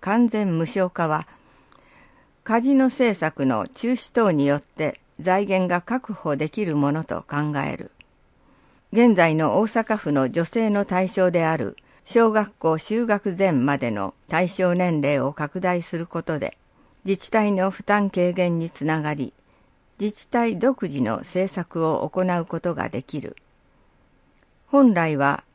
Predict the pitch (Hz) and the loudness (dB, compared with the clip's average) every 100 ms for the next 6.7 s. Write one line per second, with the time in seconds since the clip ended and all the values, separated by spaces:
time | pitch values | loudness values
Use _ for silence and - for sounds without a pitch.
0 | - - 226 220 - - 143 135 139 143 | -18 -6 -4 -4 -4 0 2 2 0 -2
1 | - - 170 - - _ _ - 220 254 | -8 -10 -8 -10 -14 _ _ -2 2 4
2 | 254 247 202 202 254 247 226 214 202 202 | 4 0 -2 2 4 6 6 4 2 -2
3 | _ 131 - - - 180 214 214 196 180 | _ -4 -4 -6 -2 0 2 2 2 0
4 | 190 208 175 156 151 127 - 175 175 247 | 0 0 0 -2 0 -2 -2 -4 -2 -2
5 | 233 - 190 185 - 196 - 220 202 190 | -2 0 2 2 -2 -8 -2 0 0 0
6 | 190 170 117 107 139 - - | -2 -2 -4 -2 -4 -8 -14